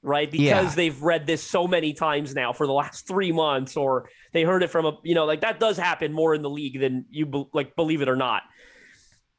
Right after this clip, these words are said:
Speaker 1: I'm not gonna sit here and pretend like I've got the answer. Um, I, I, I, I don't think that we can just write this off as, like, a smokescreen or anything, because as I said last week, they have spent a lot of time with the five top quarterback
Speaker 2: Exactly.
Speaker 1: prospects.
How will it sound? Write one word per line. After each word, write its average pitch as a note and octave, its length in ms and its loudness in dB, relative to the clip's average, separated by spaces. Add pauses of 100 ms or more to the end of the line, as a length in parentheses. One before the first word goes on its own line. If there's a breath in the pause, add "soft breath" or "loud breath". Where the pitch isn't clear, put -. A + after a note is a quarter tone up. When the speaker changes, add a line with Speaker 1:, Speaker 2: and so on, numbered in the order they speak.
(240)
Speaker 1:
I'm G#3 180 2
not C#4 180 0
gonna A3 160 2
sit A3+ 160 0
here G3 140 2
and F3 100 0
pretend F3 340 -2
like D#3+ 140 2
I've D3+ 160 -2
got D3+ 180 -2
the B2 180 -6
answer. F#3 420 0 (320 soft breath)
Um, E3+ 300 2
I, D#3+ 160 0
I, E3 180 2
I, F#3 100 0 (140)
I G#3+ 40 2
don't A3 300 0
think G3 340 -4
that D#3+ 340 0 (240)
we F3+ 180 -2
can G3 180 -2
just F3+ 180 -4
write D#3 340 -2
this D#3+ 180 -6
off D3+ 300 2
as, C3+ 140 -4
like, C3+ 180 -4
a C#3 40 -12
smokescreen E3+ 540 -4
or C#3 80 0
anything, C#3+ 260 -2
because D#3 440 -4
as E3 160 -2
I D#3+ 80 0
said D3+ 240 -4
last D3+ 280 -2
week, C#3+ 200 -10 (440 soft breath)
they F#3+ 140 0
have F#3+ 220 -2
spent - 260 -4 (300)
a F3 80 2
lot E3 280 2
of C#3 80 -2
time C3 520 -2
with D#3 180 -6
the F3 100 0
five D#3 420 0
top D3+ 220 -2
quarterback C#3 460 0 (180)
Speaker 2:
Exactly. C3 400 -2
Speaker 1:
prospects. C#3+ 380 -4